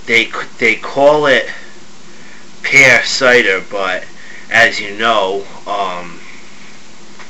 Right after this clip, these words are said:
I did a video about Perry. Uh,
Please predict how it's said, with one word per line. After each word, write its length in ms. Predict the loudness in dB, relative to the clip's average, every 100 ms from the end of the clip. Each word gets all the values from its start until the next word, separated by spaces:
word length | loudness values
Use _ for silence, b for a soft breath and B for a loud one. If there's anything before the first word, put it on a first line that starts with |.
| -10 B B B B B B B B B -14 -12 -12 -12 -12 -12 -12 0
I 420 | 6 6 6 2 -8 -12 -12 -12 0
did 220 | 4 4
a 80 | 2
video 760 | 2 2 2 2 2 0 -2
about 600 | -4 -6 -4 -2 -2 -4 -10 -12 -12 -12 -4
Perry. 460 | 4 6 6 2 -4 B B B -8
Uh, 460 | -4 -2 -2 -4